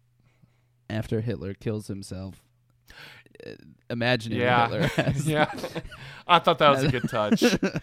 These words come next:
Speaker 2: That was a very good touch. <laughs>
Speaker 1: It's pretty funny.
Speaker 2: Yes, that was very good. <laughs> Just a big bullet hole in his face.
Speaker 1: <laughs>
Speaker 2: Uh, yeah, great, great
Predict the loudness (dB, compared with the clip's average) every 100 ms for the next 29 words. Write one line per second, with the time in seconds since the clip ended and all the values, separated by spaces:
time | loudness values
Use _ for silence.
0 | -10 -4 0 0 -2 2 4 4 0 -6
1 | -6 -6 -6 -6 -6 -8 -8 -6 -6 -6
2 | -8 -12 -14 -14 -16 -18 -18 -18 -14 -12
3 | -12 -10 -6 -6 -4 -4 -4 -4 -4 -4
4 | -6 -8 -6 -8 -12 _ _ _ _ _
5 | -20 -18 -16 -16 -16 -16 -18 -18 -10 -10
6 | -10 _ -8 -6 -6 -6 -8 -8 -10 -10
7 | -12 -8 -8 -10 -12 -18 -20 -20 _ _
8 | _ -12 -10 -10 -10 -6 -2 -2 -4 _
9 | -8 -8 -10 -10 -10 -12